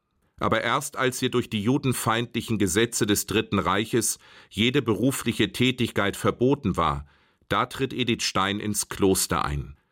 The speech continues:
Sie geht zu den Karmelitinnen nach Köln. Aber auch die können sie nicht vor den Nationalsozialisten schützen.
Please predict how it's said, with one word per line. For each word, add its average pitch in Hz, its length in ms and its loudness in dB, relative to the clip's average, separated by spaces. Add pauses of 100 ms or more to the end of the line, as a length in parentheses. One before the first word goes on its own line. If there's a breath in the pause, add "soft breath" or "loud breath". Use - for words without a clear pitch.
(140)
Sie 92 240 0
geht 120 300 0
zu - 160 -2
den 98 200 2
Karmelitinnen 101 800 2
nach 98 240 -2
Köln. 65 540 -4 (880 soft breath)
Aber 107 220 2
auch 110 120 -2
die 139 260 -2
können 107 340 2
sie 101 160 2
nicht 113 340 0
vor 107 160 4
den 101 140 4
Nationalsozialisten 98 1160 0
schützen. 67 600 -2